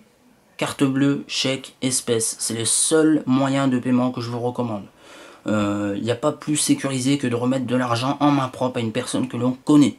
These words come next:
Euh, payer avec PayPal, on paye à l'aveugle, on sait pas à qui on envoie de l'argent, c'est le bordel. Voilà, vraiment c'est le bordel. Donc faites vraiment attention à vous, je viens de me faire arnaquer comme vous pouvez le voir.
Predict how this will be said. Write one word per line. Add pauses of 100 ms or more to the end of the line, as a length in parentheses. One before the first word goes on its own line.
(380)
Euh,
payer
avec
PayPal,
on
paye
à
l'aveugle,
on
sait
pas
à
qui
on
envoie
de
l'argent,
c'est
le
bordel. (100)
Voilà, (100)
vraiment
c'est
le
bordel. (680)
Donc
faites
vraiment
attention
à
vous,
je
viens
de
me
faire
arnaquer
comme
vous
pouvez
le
voir.